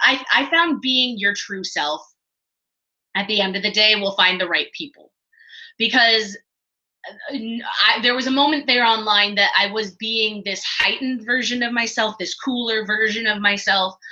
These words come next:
And I was getting people sending me these weird D Ms and saying mean things. And, and I was like, "You don't even know me." And then I was like,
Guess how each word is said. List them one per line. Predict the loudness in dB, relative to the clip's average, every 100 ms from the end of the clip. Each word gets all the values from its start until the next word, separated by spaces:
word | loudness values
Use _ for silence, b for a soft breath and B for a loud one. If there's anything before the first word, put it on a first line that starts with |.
| B B B B _ 0
And | 4 6 6 4 -2 -16 -20 _ _ _ 0
I | 2
was | 2
getting | 2 0 0
people | -4 -4 -6 -6 -10 -16 _ _ -8
sending | -4 -2 -2
me | -6
these | -10 -14 -4
weird | 2 2 0
D | -2 2
Ms | 2 2
and | -10
saying | -2 0 2 0 -2
mean | -4 -6 -6
things. | -2 -2 -4 -4
And, | -4 -4 -4 2 4
and | 6
I | 6
was | 2 2
like, | 0 4
"You | 4
don't | 6
even | 4 4
know | 4 4 0
me." | 0 2 2
And | 6
then | 6
I | 4
was |
like, | 0